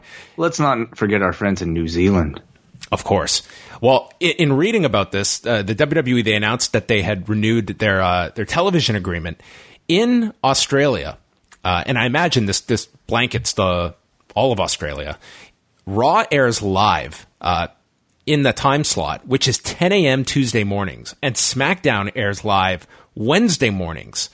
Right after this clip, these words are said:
Speaker 2: on Fox eight, which is owned by, uh, Foxtel. So with this new agreement,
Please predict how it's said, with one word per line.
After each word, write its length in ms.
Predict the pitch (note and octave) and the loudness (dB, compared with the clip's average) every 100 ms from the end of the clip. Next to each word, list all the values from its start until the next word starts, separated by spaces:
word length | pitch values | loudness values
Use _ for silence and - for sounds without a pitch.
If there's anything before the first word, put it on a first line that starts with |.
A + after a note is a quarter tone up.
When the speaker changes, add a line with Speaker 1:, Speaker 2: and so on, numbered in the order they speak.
| _ _ G#2+ | _ _ 2
Speaker 2:
on 380 | G#2 G2+ F#2+ - | 2 2 -2 -6
Fox 380 | - C#3 D#3+ - - | -2 0 0 -2 0
eight, 280 | B2 G2+ - | 0 -2 -8
which 180 | A#2 - | -6 -4
is 120 | F#2+ | -2
owned 240 | G#2+ G#2 | -2 -2
by, 400 | F#2+ G2 F2 E2 - | 0 0 0 -4 -8
uh, 140 | C#2 | -12
Foxtel. 680 | - C#3 B2+ - - - - - - - - _ _ _ | -2 0 2 0 -4 -8 -10 -20 -20 -20 -20 _ _ _
So 400 | - D3 B2 - | 0 2 2 0
with 200 | D3 F#3+ | -2 0
this 180 | D#3 C3 | 0 0
new 260 | C3 E3 B3+ | 0 2 2
agreement, 500 | C#3+ A2+ F#2 F2 | 2 0 -2 -6